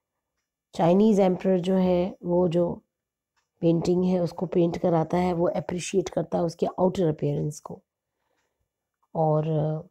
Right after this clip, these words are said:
अ, जो चाइनीज आर्टिस्ट है वो रिवील करता है ट्रू मीनिंग,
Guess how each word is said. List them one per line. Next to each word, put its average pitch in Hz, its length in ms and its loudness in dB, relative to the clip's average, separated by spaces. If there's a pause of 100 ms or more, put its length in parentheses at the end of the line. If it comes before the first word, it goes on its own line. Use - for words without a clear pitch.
(2000)
अ, 170 60 -8
जो 156 160 -8
चाइनीज 165 460 0
आर्टिस्ट 175 460 0
है 202 80 4
वो 180 140 4
रिवील 170 380 4
करता 170 320 0
है 175 100 2
ट्रू 170 300 0
मीनिंग, 160 380 2